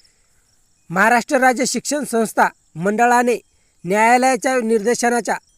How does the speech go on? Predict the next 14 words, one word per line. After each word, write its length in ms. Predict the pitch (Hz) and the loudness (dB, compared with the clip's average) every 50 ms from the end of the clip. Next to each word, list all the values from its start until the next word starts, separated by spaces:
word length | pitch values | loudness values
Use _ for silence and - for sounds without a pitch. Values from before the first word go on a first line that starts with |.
| _ - | _ -6
स्वागत 360 | - 196 202 214 202 - - - | 0 0 0 2 0 -2 -4 -2
करत 180 | - 240 254 226 185 | 0 0 0 -2 -4
विदर्भातील 580 | 214 214 180 226 226 196 226 226 - 247 196 143 - _ _ _ _ _ _ _ _ | -4 -4 -2 -2 0 0 -2 -2 -4 -6 -8 -8 -12 _ _ _ _ _ _ _ _
शिक्षण 360 | - - 226 - - 294 269 262 | -10 -10 -8 -2 0 2 2 2
अधिकाऱ्यांनी 560 | 240 226 240 208 254 247 247 247 233 226 185 - _ _ _ _ _ _ _ _ _ _ _ _ _ _ _ _ _ - | 0 0 -2 -2 0 2 2 2 0 -2 -6 -8 _ _ _ _ _ _ _ _ _ _ _ _ _ _ _ _ _ -2
त्वरित 240 | 220 226 254 277 240 254 | 0 0 0 0 -2 -2
निर्णय 300 | 294 240 254 240 254 254 | -2 -2 0 0 -2 -2
करून 300 | - - 262 262 233 180 - _ _ _ _ | 0 0 -2 -2 -2 -4 -8 _ _ _ _
विदर्भातील 640 | 147 147 180 180 233 240 233 233 240 190 - 247 247 | -8 -6 -4 -2 0 0 0 -2 -2 -4 -4 -6 -6
शाळांच्या 500 | - - 220 202 214 226 226 196 - 190 - - _ _ _ _ _ _ _ - | -4 -2 0 2 2 0 0 -2 -4 -6 -6 -8 _ _ _ _ _ _ _ -2
परीक्षेच्या 500 | 220 214 240 190 - 254 220 185 262 262 | 0 0 0 0 -2 -4 -2 -2 0 0
वेळापत्रकात 680 | 247 240 240 240 233 226 247 214 214 247 - - 240 - - _ _ _ _ _ _ _ - - | 2 2 2 2 0 0 -2 -4 -4 -4 -4 -4 -4 -6 -6 _ _ _ _ _ _ _ -10 -6
सुधारणा 360 | 202 175 226 233 240 247 240 233 | 0 2 2 2 2 0 -2 -2
करावी 300 | - 240 240 240 226 180 | 0 2 2 2 0 -2